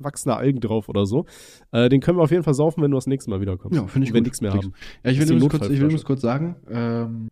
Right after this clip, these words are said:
Speaker 2: ich hab, also morgen kommt ja mein Cake News, ich hab das natürlich schon heute vorproduziert, weil ich einfach so ein Macher bin. Mit einem normalen Titel, wenn ich einfach nur Cake News reinschreibe, ist es gelb, wenn ich's Ponyhof nenne, ist es grün. Danke YouTube an dieser Stelle auch, ne, weil offensichtlich ist das ja auch, also geht halt gar nicht, ne, der Inhalt, wenn da Cake News steht,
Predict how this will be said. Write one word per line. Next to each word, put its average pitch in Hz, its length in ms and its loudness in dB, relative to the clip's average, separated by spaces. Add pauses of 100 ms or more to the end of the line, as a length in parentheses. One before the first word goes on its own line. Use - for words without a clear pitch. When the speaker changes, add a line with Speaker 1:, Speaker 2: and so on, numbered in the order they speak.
Speaker 2:
ich - 140 -10
hab, 131 220 -2
also 110 300 0
morgen 110 180 0
kommt 117 160 -2
ja 117 80 0
mein 104 140 0
Cake 143 240 -2
News, 147 100 0
ich 113 140 -4
hab 110 80 -2
das 104 140 -4
natürlich 104 340 0
schon 101 300 -2
heute 104 180 0
vorproduziert, 120 600 -2
weil 101 100 2
ich 98 160 -2
einfach 101 220 -2
so 98 140 -4
ein 95 200 -2
Macher 104 240 0
bin. 139 240 -2 (360)
Mit 156 200 -2
einem 160 80 2
normalen 143 340 0
Titel, 175 300 -2
wenn 127 100 0
ich 131 140 -2
einfach 143 160 -2
nur 156 80 0
Cake 160 260 -4
News 180 160 -6
reinschreibe, 151 400 -2
ist 131 100 -2
es 113 120 -10
gelb, 156 340 -2 (200)
wenn 127 100 0
ich's 127 120 -2
Ponyhof 143 520 0
nenne, 135 180 2
ist 131 120 -4
es 110 100 -14
grün. 101 360 -2
Danke 147 240 0
YouTube 151 400 0
an 123 120 -2
dieser 123 180 2
Stelle 135 300 0
auch, 143 180 0
ne, 123 140 0
weil 113 100 0
offensichtlich 131 640 -2
ist - 380 -10
das 117 240 -4
ja 104 240 -2
auch, 110 260 -4
also 104 200 -8
geht 107 180 -4
halt 101 100 0
gar 82 160 -6
nicht, 92 160 -8
ne, 101 140 0
der 92 100 0
Inhalt, 104 380 0
wenn 101 100 0
da 98 80 2
Cake 104 260 -4
News 101 100 -4
steht, 95 260 -2